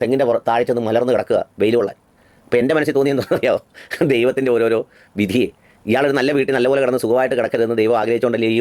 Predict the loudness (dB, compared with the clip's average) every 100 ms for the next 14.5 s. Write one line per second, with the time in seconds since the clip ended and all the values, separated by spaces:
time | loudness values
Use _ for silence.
0 | 0 0 -2 0 0 0 0 0 0 0
1 | 0 -2 -4 -8 -16 _ -20 _ -2 0
2 | 0 2 0 0 -4 -8 -6 -4 -2 0
3 | 0 -2 -2 -2 -2 -4 -10 _ _ _
4 | -4 -2 0 0 0 0 0 -2 -2 -2
5 | -2 0 0 0 -2 -8 -6 -2 0 0
6 | 0 0 0 2 0 0 -2 -2 0 0
7 | 0 0 0 0 0 -2 0 -2 -4 -2
8 | -2 0 0 0 -2 -4 -16 _ -2 0
9 | 0 0 0 0 0 0 0 0 -2 -2
10 | 0 0 0 0 0 0 0 0 0 -4
11 | -6 _ -20 _ -2 0 0 0 0 -2
12 | -2 -2 -2 -2 0 0 0 0 0 -4
13 | _ _ _ -2 0 0 0 0 -2 -4
14 | -10 -2 0 0